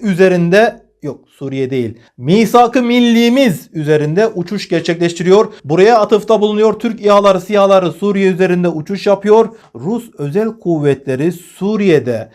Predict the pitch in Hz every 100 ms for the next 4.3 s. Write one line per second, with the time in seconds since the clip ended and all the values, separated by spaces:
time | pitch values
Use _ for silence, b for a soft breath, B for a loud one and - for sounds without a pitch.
0 | b 220 208 - 208 190 185 151 135 120
1 | - 208 196 180 160 160 202 202 - 185
2 | 185 175 190 - - 202 202 185 175 208
3 | 208 120 170 214 220 - 135 127 120 120
4 | 175 226